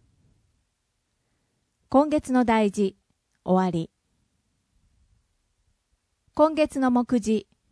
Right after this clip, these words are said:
特集。夏休みは日本遺産を巡ってみよう。二ページ。満百歳、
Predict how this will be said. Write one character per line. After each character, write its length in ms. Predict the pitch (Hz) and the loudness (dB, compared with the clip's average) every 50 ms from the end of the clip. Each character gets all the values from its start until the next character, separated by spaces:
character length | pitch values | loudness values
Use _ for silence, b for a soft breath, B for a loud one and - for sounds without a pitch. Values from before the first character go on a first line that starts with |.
| _ _ _ _ _ _ _ _ _ _ _ _ _ _ _ _ _ _ _ _ _ _ | _ _ _ _ _ _ _ _ _ _ _ _ _ _ _ _ _ _ _ _ _ _
特 240 | - 240 233 - - | -4 -4 -4 -4 -6
集。 400 | - - - 277 277 269 247 - _ _ _ _ _ _ _ _ _ _ _ _ _ _ _ _ _ _ - | -8 -4 0 2 2 2 0 -2 _ _ _ _ _ _ _ _ _ _ _ _ _ _ _ _ _ _ -4
夏 260 | 220 233 233 - 311 | -4 -4 -2 -2 0
休 240 | 311 330 330 - 277 | 0 0 -2 -2 -2
み 160 | 254 226 214 | 0 0 2
は 140 | 196 185 175 | 0 0 0
日 140 | 170 185 233 | -2 0 0
本 220 | 262 294 311 311 | 0 0 -2 -4
遺 60 | 311 | -6
産 300 | - - 285 240 220 202 | -6 -4 -2 0 0 0
を 40 | 180 | 0
巡 280 | 170 180 180 185 262 262 | 0 -2 -2 -2 -2 -4
っ 20 | |
て 160 | - - 202 | -2 -2 -4
み 180 | 180 170 165 170 | -2 -2 0 0
よ 280 | 185 175 139 233 240 _ _ _ _ _ _ _ _ _ _ _ _ _ _ _ _ _ _ _ _ - | 0 0 0 -2 -6 _ _ _ _ _ _ _ _ _ _ _ _ _ _ _ _ _ _ _ _ -4
う。 40 | |
二 100 | 208 220 | -4 -2
ペ 240 | 208 - 269 247 208 | 0 0 0 0 -2
ー 60 | 170 | -2
ジ。 200 | - - 151 - _ _ _ _ _ _ _ _ _ _ _ _ _ _ _ _ _ _ _ _ _ _ _ _ _ _ _ _ _ _ _ _ _ _ _ - | -6 -10 -16 -16 _ _ _ _ _ _ _ _ _ _ _ _ _ _ _ _ _ _ _ _ _ _ _ _ _ _ _ _ _ _ _ _ _ _ _ -6
満 240 | - 254 320 330 269 | -4 -2 -2 -2 -2
百 240 | 208 269 285 - - | -2 -4 -4 -6 -8
歳、 340 | - - 214 170 143 - | -8 -6 -4 -4 -6 -8